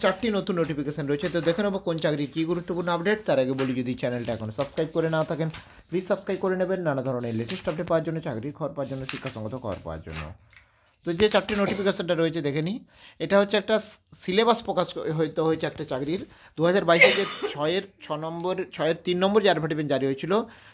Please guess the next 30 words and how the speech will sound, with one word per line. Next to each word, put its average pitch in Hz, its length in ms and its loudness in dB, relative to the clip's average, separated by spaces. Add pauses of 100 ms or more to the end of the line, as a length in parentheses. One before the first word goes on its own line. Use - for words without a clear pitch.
(140)
তার, 151 180 4 (100)
উম, 139 360 -2
ল্যাবরেটরি 165 480 6
অ্যাসিস্ট্যান্ট 165 480 2
নিয়োগের, 135 340 0 (100)
তার 151 120 2
সিলেবাস 160 520 2
এবং 151 180 -4
স্কিমটা 147 520 -4
প্রকাশিত 123 460 -6
হয়েছে। 143 380 2 (500)
তো 160 80 -2
কোন 185 200 2
সিলেবাসের 175 440 2
ওপর 160 180 0
পরীক্ষা 151 360 -2
হবে 160 120 4
দেখতে 151 220 -2
পাচ্ছেন, 151 220 0
একশো 139 220 -4
নম্বরের 143 320 0
পরীক্ষা, 143 300 -4
দেড় 135 420 -2
ঘন্টা 131 360 -2
টাইমের। 139 440 0
সিলেবাসটা 135 480 0
হচ্ছে 131 200 -2
ইংলিশে 131 380 -4
দশ 127 260 0
মার্কস, 135 320 -2